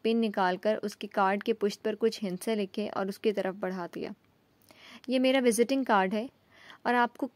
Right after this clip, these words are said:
कभी भी मेरी ज़रूरत हो, एक कॉल कर दीजिएगा। उसकी बैग पर मेरा पर्सनल सेल नंबर भी है।" मज़गान को लगा वो उससे फ्लर्ट करने की कोशिश कर रहा है। वो उस वक्त उसके बॉस की बिल्डिंग में खड़ा था,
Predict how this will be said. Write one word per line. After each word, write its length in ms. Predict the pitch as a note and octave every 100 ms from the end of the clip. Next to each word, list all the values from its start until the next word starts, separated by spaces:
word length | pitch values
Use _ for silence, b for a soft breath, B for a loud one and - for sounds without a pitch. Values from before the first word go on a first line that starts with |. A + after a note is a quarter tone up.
| -
कभी 260 | G#3+ B3
भी 180 | C#4 C4+
मेरी 240 | B3+ A#3
ज़रूरत 460 | A3+ A3 F#3 G#3+ A3+
हो, 140 | A#3 - -
एक 140 | C4 -
कॉल 260 | A3+ G3 G#3+
कर 160 | A3+
दीजिएगा। 520 | G#3 A3+ A#3 A3+ A#3 - -
उसकी 260 | G#3+ -
बैग 260 | G3+ G3 G#3 -
पर 140 | A3
मेरा 180 | A3 A3
पर्सनल 480 | G#3 A3 G#3+ A#3+ A#3+
सेल 260 | A3+ F#3+
नंबर 260 | F#3 F3 E3+
भी 120 | E3+
है।" 180 | F3 G3+ _ _ _ _ -
मज़गान 400 | G3 F#3+ F#3 F#3
को 100 | G3
लगा 260 | G#3 F#3+ G3+
वो 100 | G3+
उससे 200 | G#3 A3
फ्लर्ट 380 | G#3+ G3+ G#3+ -
करने 240 | A3+ G#3+
की 100 | G#3+
कोशिश 340 | A3 G#3+ A3+
कर 180 | - A3+
रहा 240 | G#3+ G#3+ G#3+
है। 160 | G#3+ - _ _ B B B B
वो 100 | A#3
उस 260 | B3+ B3 -
वक्त 200 | B3 A#3+
उसके 260 | B3 - A#3+
बॉस 360 | G3+ G3 A3
की 120 | -
बिल्डिंग 400 | G#3+ F#3+ F#3+ A3
में 100 | A#3
खड़ा 260 | G#3 F#3+ E3+
था, 220 | - E3+